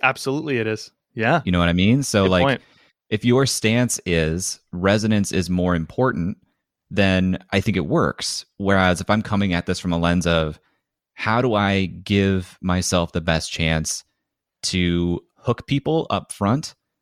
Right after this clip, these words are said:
Speaker 2: I'm probably not using the word resonance.
Speaker 1: Mm-hmm. So this brings me to two different things. So one is this sort of reconciliation between reach and resonance. And the second is,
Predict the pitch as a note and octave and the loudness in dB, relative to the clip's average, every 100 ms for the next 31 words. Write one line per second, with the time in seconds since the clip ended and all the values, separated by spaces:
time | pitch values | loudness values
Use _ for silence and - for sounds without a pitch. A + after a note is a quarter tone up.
0 | _ - G2 F2+ F#2+ F#2 G2 A2 F2 D2+ | _ -8 -4 -2 0 0 0 -2 -4 -6
1 | C#2+ C2+ G1+ - - - - _ _ - | -8 -10 -12 -16 -16 -16 -18 _ _ -12
2 | A2+ A#2 C3 - _ _ _ _ _ _ | -10 -10 -12 -14 _ _ _ _ _ _
3 | - C#3+ D3 E3+ F#3+ F3+ D3+ D3 B2 - | 0 2 2 2 0 0 0 -2 -2 0
4 | D3 C#3 B2 A#2 A2 G2 F#2+ - A#2 A2+ | 0 0 -4 -8 -10 -10 -10 -4 -2 0
5 | C#3+ C#3 B2 A2 - _ _ _ _ _ | 0 0 -2 -6 -10 _ _ _ _ _
6 | _ - C#3+ C3 - D3 A#2+ C3+ C#3+ C#3 | _ -20 -6 -4 0 2 2 0 -2 -4
7 | C3 A#2+ A#2 - C3 C3+ D3+ C#3 C3 C#3 | -2 -2 -2 -4 -4 -4 -4 -4 -4 -6
8 | C#3+ C#3 D3 D#3 F3 - - B2 A#2 - | -4 -4 -6 -10 -12 -18 -8 -8 -4 -2
9 | C3+ C3+ B2 A2 | -2 -2 -6 -8